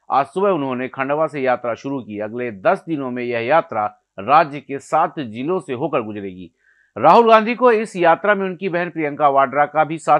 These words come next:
मिला है। राहुल की बहन और पार्टी महासचिव प्रियंका गांधी वाड्रा सुबह उनके साथ भारत जोड़ो यात्रा में शामिल हुई। इस दौरान प्रियंका गांधी के साथ उनके पति रॉबर्ट वाड्रा,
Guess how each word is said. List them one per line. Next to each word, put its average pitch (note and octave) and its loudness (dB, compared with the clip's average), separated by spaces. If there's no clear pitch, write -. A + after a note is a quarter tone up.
मिला D#3 2
है। E3 0
राहुल C3+ 2
की C3 -8
बहन D3+ -2
और D3 0
पार्टी D#3 2
महासचिव C3+ -4
प्रियंका C3+ -6
गांधी B2+ -2
वाड्रा C3 -2
सुबह B2+ -6
उनके B2 -8
साथ D#3+ 2
भारत B2 0
जोड़ो A#2+ -8
यात्रा B2 -2
में A#2 -8
शामिल G#2+ -6
हुई। F#2+ -14
इस A#2+ -8
दौरान C3+ 2
प्रियंका C3+ -4
गांधी B2 -2
के B2 -10
साथ C#3+ 0
उनके B2+ -8
पति B2 -10
रॉबर्ट A#2 -4
वाड्रा, A#2 0